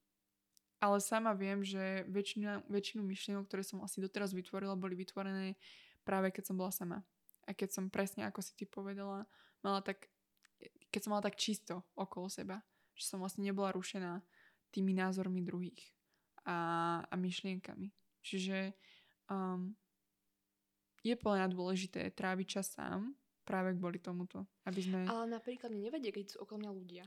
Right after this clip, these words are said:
Speaker 2: Napríklad, keď sedím v podniku a okolo sa to tam, je tam ruch okolo mňa, tak ja ich mám ako keby od seba odizolovaných. Nie sú, nie sú so mnou. Je to niekto cudzí.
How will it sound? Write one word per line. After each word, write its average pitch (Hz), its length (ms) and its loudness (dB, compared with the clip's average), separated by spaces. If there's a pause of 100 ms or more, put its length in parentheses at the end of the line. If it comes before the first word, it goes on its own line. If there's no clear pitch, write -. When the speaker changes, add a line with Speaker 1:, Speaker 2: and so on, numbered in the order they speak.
Speaker 2:
Napríklad, 208 360 -8
keď 208 140 -10
sedím 233 240 -6
v 196 100 -14 (800)
podniku 226 520 -8 (640)
a - 140 -14
okolo 220 320 -8
sa 214 100 -10
to 214 80 -12
tam, 214 380 -6 (180)
je - 140 -4
tam 220 180 -2
ruch 233 180 -2
okolo 240 360 -2
mňa, 202 240 -4 (500)
tak 233 340 -4
ja 233 280 -2
ich 220 160 -2
mám 233 160 -2
ako 226 140 -10
keby 233 140 0 (140)
od 220 140 -6
seba 233 240 -2
odizolovaných. 202 720 -4 (560)
Nie 226 160 2
sú, - 80 -4 (120)
nie 233 120 0
sú 254 160 -2
so 240 160 -4
mnou. 190 320 -4 (240)
Je 208 100 -12
to 202 120 -12
niekto 202 200 -6
cudzí. 190 380 -12